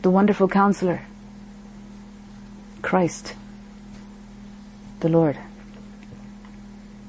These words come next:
But Jesus was so humble, so lowly, so meek.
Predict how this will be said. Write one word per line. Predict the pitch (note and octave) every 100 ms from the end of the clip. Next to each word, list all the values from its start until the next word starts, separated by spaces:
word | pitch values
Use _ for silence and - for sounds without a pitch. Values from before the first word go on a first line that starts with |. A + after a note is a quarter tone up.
| - - - - - - - - -
But | G3+ A3+ - - - - - - - - - - - - - - - - - - - - - - -
Jesus | F3+ F#3+ F#3 F3 - - - - - - - - - - - - - - - - - - - - -
was | G#3 E3+
so | A#3 A#3+
humble, | A3+ G3 E3 D#3+ -
so | - A#3+
lowly, | A#3+ G3+ F3+ E3+
so | - - B3+
meek. | G#3+ F3+ -